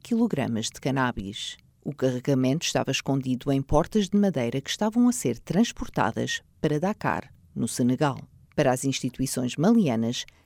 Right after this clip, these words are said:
a capacitação da agência ajudou a conhecer melhor os métodos usados para dissimular as drogas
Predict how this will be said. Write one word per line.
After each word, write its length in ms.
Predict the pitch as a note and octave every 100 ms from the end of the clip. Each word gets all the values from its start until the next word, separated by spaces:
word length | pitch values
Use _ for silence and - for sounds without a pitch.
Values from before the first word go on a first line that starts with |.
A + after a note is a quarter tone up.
| _
a 80 | A3+
capacitação 760 | - C#4+ C4+ C4 B3+ B3 A#2
da 120 | A#3 B2
agência 600 | C3+ A2+ A#2+ - A#2+ - -
ajudou 520 | A#3 A#3+ B3+ A#3 A3+
a 40 |
conhecer 460 | - A#3 A#3 A3+ A3+
melhor 380 | A#3 F#3 A#2 C3+
os 160 | C3
métodos 400 | C3 A#2 - -
usados 440 | C#3+ C#3 A#2 - -
para 260 | - B2
dissimular 760 | B2 - - A3+ C4 G3 G2 -
as 160 | A#2
drogas 500 | - C3+ B2+ C3 C3